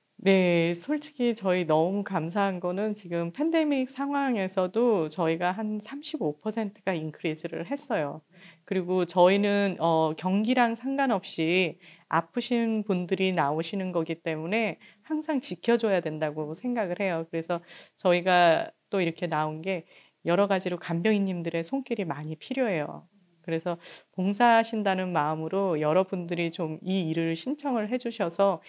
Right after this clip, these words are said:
이웃도 돕고 그리고 또 본인의 인컴에도 도움이 되시고, 예, 여러 가지로 뿌듯한 일인 것 같아요.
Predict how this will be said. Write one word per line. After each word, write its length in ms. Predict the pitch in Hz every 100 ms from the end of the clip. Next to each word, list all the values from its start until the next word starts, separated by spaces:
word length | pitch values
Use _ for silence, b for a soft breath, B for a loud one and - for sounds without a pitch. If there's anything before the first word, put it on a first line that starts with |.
| B B
이웃도 460 | 202 233 254 - 226
돕고 640 | 175 156 - 233 311 - _ _ _
그리고 440 | - 175 170 175
또 240 | - 262 262 B B _
본인의 340 | 190 190 190 175
인컴에도 580 | 220 254 320 285 247 214
도움이 360 | 185 165 170
되시고, 760 | 170 156 - 156 202 202 151 -
예, 440 | 170 160 151 143 -
여러 280 | 170 180 240
가지로 320 | 240 233 214
뿌듯한 520 | 214 285 302 - 277
일인 220 | 220 165 165
것 120 | 170
같아요. 420 | 170 - - 175